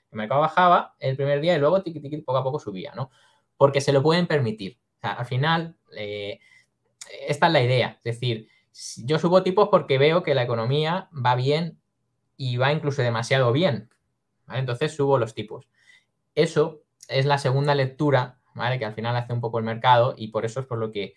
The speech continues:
eh, bueno, yo al, al pivot le temo, efectivamente, porque normalmente, ojo, porque no todos los pivot,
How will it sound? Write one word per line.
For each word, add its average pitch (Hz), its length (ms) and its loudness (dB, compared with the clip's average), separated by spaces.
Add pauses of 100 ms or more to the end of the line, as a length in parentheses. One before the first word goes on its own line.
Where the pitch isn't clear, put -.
(400)
eh, 98 800 -8
bueno, 107 300 -4 (100)
yo 101 800 -2 (680)
al, 104 220 -10
al 107 180 0
pivot 127 220 2
le 123 120 0
temo, 113 300 -2
efectivamente, 113 760 -4
porque 123 520 -6 (640)
normalmente, 143 960 0 (320)
ojo, 139 180 0
porque 147 140 8
no 143 100 2
todos 160 140 2
los 151 160 0
pivot, 165 480 0